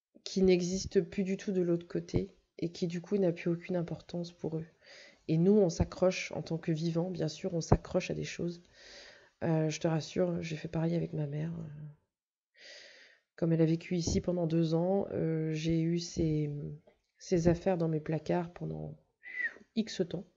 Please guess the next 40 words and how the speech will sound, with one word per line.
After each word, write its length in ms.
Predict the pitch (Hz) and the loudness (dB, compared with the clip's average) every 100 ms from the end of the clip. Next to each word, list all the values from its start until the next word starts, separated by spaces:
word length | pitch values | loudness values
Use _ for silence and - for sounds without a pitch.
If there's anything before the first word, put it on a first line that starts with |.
| _ _ - - - - - - - - - - - _ - - - _ 165 | _ _ -20 -14 -12 -12 -14 -18 6 12 12 10 2 _ -20 -20 -20 _ 2
Et 60 | |
après, 220 | 165 233 | 6 10
j'ai 140 | 202 175 | 10 12
triché, 420 | - 208 190 202 | 10 10 6 8
je 80 | 202 | 8
les 160 | 175 | 10
ai 80 | 170 | 8
changés 340 | 160 208 196 180 | 6 4 6 6
de 60 | |
place 460 | 170 165 202 - - | 4 0 0 -4 -6
et 120 | - 151 | -2 0
je 80 | |
les 200 | 156 151 | 0 2
ai 20 | 160 | 4
rechangés 480 | 208 214 208 180 | 4 2 0 0
de 60 | 170 | 0
place. 420 | 170 165 196 - - | 0 0 0 -6 -6
Et, 260 | - 170 170 | 0 4 4
euh, 160 | 151 - | 2 -4
ils 80 | 165 | -4
sont 180 | - | 0
arrivés 460 | 180 175 175 196 - | 4 6 8 8 8
étape 280 | 196 - - | 8 8 8
par 120 | 185 | 2
étape 340 | 170 190 190 | 2 2 2
dans 80 | 175 | 2
ma 140 | 165 156 | 0 0
cave 420 | 160 196 196 160 | 0 0 -2 -2
jusqu'au 320 | 156 - 170 | -4 -2 -2
jour 240 | 156 190 | 2 2
où 80 | 180 | 2
j'ai 140 | 160 151 | -2 -2
été 180 | 151 | 0
capable 380 | - 165 165 160 | -2 -2 -4 -4
de, 160 | 151 147 147 _ _ - - - - _ - | -8 -10 -14 _ _ -20 -20 -20 -20 _ -2
de 120 | 170 | 2
m'en 140 | 165 | 2
séparer. 460 | 156 165 165 143 151 _ _ - - _ - | 0 -4 -4 -6 -6 _ _ -20 -20 _ 2
Mais, 380 | 175 175 175 | 6 8 8
euh, 440 | 165 160 160 160 | 8 6 2 -2